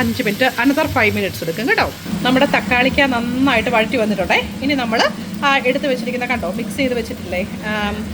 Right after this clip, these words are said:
വെള്ളത്തിൽ ചാലിച്ച് വെച്ചിരിക്കുന്ന, ചാലിച്ചല്ല കേട്ടോ, വെള്ളത്തിൽ കുഴച്ച് വെച്ചിരിക്കുന്ന നമ്മുടെ മസാല നമ്മൾ ചേർത്ത് നന്നായിട്ടൊന്ന് ഇളക്കി കൊടുക്കണം കേട്ടോ. അതും ഏകദേശം ഒരു അഞ്ച് മിനിറ്റ് കേട്ടോ. ഇതെല്ലാം അഞ്ച് മിനിറ്റ് കണക്കാണ്. അതായത് സവോള വഴറ്റാൻ ഇരുപത് മിനിറ്റ്, പിന്നെ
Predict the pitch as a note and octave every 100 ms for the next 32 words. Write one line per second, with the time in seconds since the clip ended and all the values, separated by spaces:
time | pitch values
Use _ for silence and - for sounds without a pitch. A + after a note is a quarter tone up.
0 | - - - - A#3+ A#3 A#3+ C4+ A3+ G3+
1 | - A3+ G3+ G3+ G3+ C4+ C#5+ - - -
2 | G#3+ D4 A3 G3+ G3 F3+ - A3+ D4 B3+
3 | B3+ A#3 G#3 - C#4 D#4+ C5+ - - -
4 | C4 A#3 A3+ A#3+ - C4 C#4 A3 G#3+ G#3+
5 | G3 G3 E5 - C4+ C4 C#4+ E4 A#3+ A#3+
6 | A3+ G#3 A3+ C4+ - F#3 A#3 G#4 B3+ F#3
7 | - - E4+ G4+ A4+ F#4+ F4 F4 E4+ F4+
8 | D#4+ D#4+ - D4 A3+ G3+ E4 F4+ F3+ G#3
9 | A#3 C4 C#4 B3+ C#4 D#4 D4+ D4+ C4 A3+
10 | F#3 G#3+ B3+ G#3+ G#3 B3 B3+ G#3+ A#3 A3+
11 | A3+ A3+ A3 A3 C#4 B4 D#4 A#3+